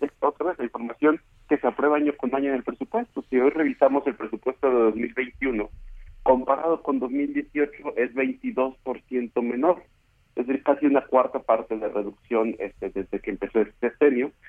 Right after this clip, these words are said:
Y si lo comparamos en, en, en hacia, más hacia atrás, eh, pues ya se, ya, ya se los adelantaba, este es el presupuesto más bajo en los últimos nueve años, ¿no? Estamos prácticamente en los mismos niveles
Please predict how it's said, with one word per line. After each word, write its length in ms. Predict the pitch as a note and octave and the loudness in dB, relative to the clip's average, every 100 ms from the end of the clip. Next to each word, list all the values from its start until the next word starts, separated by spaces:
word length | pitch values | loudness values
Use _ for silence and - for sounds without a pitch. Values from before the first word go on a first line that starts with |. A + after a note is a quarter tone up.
| - - - | -20 -8 -2
Y 320 | F3+ G#3+ - | 0 0 2
si 80 | C3+ | 6
lo 160 | B2 - | 6 4
comparamos 800 | A2+ A2 A2 C#3+ D#3+ D#3 C#3+ C#3 | 2 2 0 0 0 2 0 0
en, 300 | B2 A2+ G#2+ | -4 -2 -2
en, 500 | G#2+ G2 G2+ G#2 - | -2 -2 -2 -4 -2
en 380 | G2+ G2+ G2+ G#2 - | -2 0 -2 -4 -2
hacia, 380 | G2+ - G2+ G2 - | -4 2 2 2 -2
más 260 | A2 A2+ | 2 2
hacia 220 | C3 A#2+ A#2+ | 0 0 0
atrás, 320 | B2 C3 - _ _ _ - | 4 4 4 _ _ _ 0
eh, 180 | G#2+ - | 0 2
pues 180 | A2+ G#2 | -2 0
ya 100 | A2 | -2
se, 100 | G#2+ F#2+ | -2 0
ya, 200 | A2 A2+ G#2 | 0 0 0
ya 180 | G#2+ G#2 | 0 0
se 80 | |
los 120 | A2 G#2 | -4 -2
adelantaba, 580 | G#2 G2+ G#2+ E3 D#3 G#2+ | -2 0 -2 -2 2 0
este 180 | G#2+ - | 0 -6
es 60 | B2+ | -12
el 80 | |
presupuesto 680 | G#2+ G#2+ G#2+ - A2+ - B2+ - _ _ - | -10 -16 -8 -6 -4 -4 -4 -6 _ _ -4
más 380 | G#2+ A#2 C3+ C3+ | 0 2 0 2
bajo 300 | C3+ - B2 | 0 0 -4
en 60 | |
los 120 | A2 | -4
últimos 400 | B2+ A2+ A#2 G#2 | -6 -6 -6 -4
nueve 320 | G#2+ B2 B2 C3+ | -2 -2 0 0
años, 320 | C#3 G2 G2 - | 0 -2 -4 -8
¿no? 140 | A2 | -10
Estamos 340 | A#2 B2 B2 A#2 | -8 -8 -8 -2
prácticamente 760 | C3 - C3+ - A#2 A#2+ A#2+ | -2 -2 -6 -6 -4 -6 -6
en 80 | A#2 | -4
los 100 | G#2+ | -4
mismos 320 | A2 A2+ A#2 | -4 -4 -4
niveles 460 | A2+ A2 A2+ A2+ | 0 4 6 6